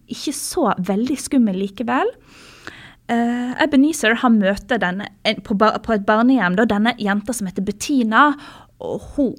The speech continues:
er et litt sånt fælt barn som går rundt og sier «drit og dra» til de voksne, og hun driver med rampestreker, hun, hun limer barna fast i toalettseter og stikker mark opp i nesen på dem,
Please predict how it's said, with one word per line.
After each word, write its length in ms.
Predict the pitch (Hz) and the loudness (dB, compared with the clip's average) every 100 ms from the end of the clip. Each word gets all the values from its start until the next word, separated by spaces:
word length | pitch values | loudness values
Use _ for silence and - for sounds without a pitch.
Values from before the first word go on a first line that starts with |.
| - | -2
er 400 | 240 160 - - | -2 -2 -4 -10
et 100 | - | -8
litt 160 | 220 | -8
sånt 280 | - 190 196 | -4 -4 -6
fælt 480 | - - 220 160 170 - | -8 0 2 2 -2 -2
barn 240 | 151 165 | -2 -2
som 120 | 165 - | -6 -6
går 80 | 165 | 0
rundt 220 | 208 - | 0 -2
og 60 | 190 | -8
sier 180 | 180 190 | -8 -8
«drit 560 | 202 247 302 285 - | 2 2 4 2 0
og 120 | 202 196 | -2 2
dra» 240 | 240 233 | 4 4
til 220 | 240 202 | 2 -2
de 60 | 185 | -2
voksne, 600 | 190 - - - - 196 175 208 - - - - | -2 -6 -12 -6 0 4 4 4 -2 -18 -20 -10
og 380 | - 196 196 196 | -2 2 4 2
hun 240 | 202 202 196 | 0 -2 0
driver 320 | 190 190 196 | -2 0 0
med 300 | 202 214 247 | 2 2 2
rampestreker, 880 | 220 220 240 - 294 - 196 196 175 | 4 4 2 -2 -4 0 -2 0 -2
hun, 140 | 202 196 202 | -2 -8 -4
hun 160 | 226 226 | -2 0
limer 500 | 220 226 277 240 214 | 0 2 2 2 2
barna 300 | 202 214 208 196 | 4 4 2 -2
fast 300 | 240 - - | -4 -6 -8
i 60 | |
toalettseter 1000 | - 190 226 - - - - 185 190 190 | -4 0 0 0 -6 -6 -2 0 -2 -6
og 80 | 185 | -8
stikker 600 | 190 - 262 - - 180 | -8 -6 -8 -8 -6 -2
mark 380 | 185 202 254 - | 0 2 0 -2
opp 140 | 262 240 | -2 0
i 60 | 208 | 4
nesen 380 | 196 226 254 247 | 4 4 2 4
på 160 | 196 | 4
dem, 160 | 180 214 | 4 2